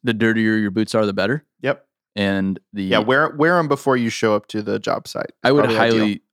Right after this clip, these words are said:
Speaker 1: highly recommend that. Yes. And especially just new leather boots. It takes a few days to break the damn things
Speaker 2: Oh,
Speaker 1: in.
Speaker 2: jeez, yeah.
Speaker 1: Um, as far as boots are concerned, I'm a big Ariat fan.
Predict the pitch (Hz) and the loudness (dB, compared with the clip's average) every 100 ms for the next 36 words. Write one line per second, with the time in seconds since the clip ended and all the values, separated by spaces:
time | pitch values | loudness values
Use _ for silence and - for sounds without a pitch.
0 | 117 - 110 104 95 101 92 90 101 113 | -10 -2 0 2 0 -2 -4 -2 0 -2
1 | - _ 95 76 - - 117 120 147 135 | -4 _ -4 -2 -8 -2 -2 0 -2 0
2 | 139 120 110 117 107 107 107 - 98 104 | -4 -2 2 2 2 0 0 -2 -4 -4
3 | - - - 156 - - 101 101 - - | -8 -10 -6 -6 -6 -6 -2 -2 -6 -6
4 | 98 98 - 92 - 90 - 82 107 120 | -6 -6 -10 -8 -8 -10 -10 -6 -6 -8
5 | - - - 98 98 _ _ _ 107 98 | -14 -16 -14 -16 -16 _ _ _ -4 -2
6 | 98 95 90 90 _ 101 - 113 107 101 | 0 -2 -6 -10 _ -6 -2 0 0 0
7 | 90 110 - 113 110 - 110 110 - 98 | -2 -2 0 -4 -4 -2 -2 0 -2 -4
8 | 92 92 95 - 95 104 - - 110 117 | -4 -4 -6 -4 -2 -2 -4 -8 -8 -8